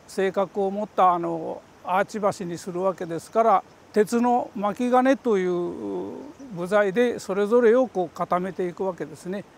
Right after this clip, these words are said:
そして、その間に鉄の荷重が約四トンありますから、大工さんたちが上に乗って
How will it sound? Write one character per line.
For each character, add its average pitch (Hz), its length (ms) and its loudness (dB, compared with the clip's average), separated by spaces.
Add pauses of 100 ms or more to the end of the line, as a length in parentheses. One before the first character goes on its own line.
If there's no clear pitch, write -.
(120)
そ 247 220 0
し - 100 -6
て、 277 320 2 (180)
そ - 220 -2
の 262 160 4
間 262 300 4
に 262 320 -2 (220)
鉄 226 280 2
の 240 380 2
荷 214 120 4
重 226 200 -2
が 226 160 2 (240)
約 220 280 0
四 202 220 0
ト 262 140 2
ン 247 120 0
あ 214 60 4
り 196 100 -2
ま 196 140 0
す - 100 -8
か 208 120 2
ら、 202 220 4 (340)
大 208 180 2
工 190 80 -14
さ 208 100 0
ん 202 80 -2
た 190 120 2
ち 180 160 -6
が 185 100 2
上 202 260 0
に 220 160 0
乗 196 140 -2
っ 190 40 -10
て 254 340 2